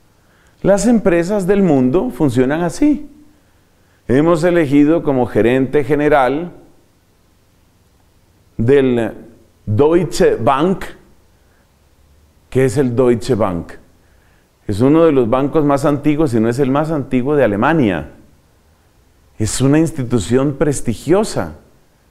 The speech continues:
sumamente tradicional. En cierto sentido es el decano de la banca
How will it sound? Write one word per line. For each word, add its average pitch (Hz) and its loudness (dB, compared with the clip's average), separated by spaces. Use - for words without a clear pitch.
sumamente 151 2
tradicional. 117 0
En 113 2
cierto 139 0
sentido 147 0
es 151 0
el 151 0
decano 160 -2
de 127 2
la 117 0
banca 131 -2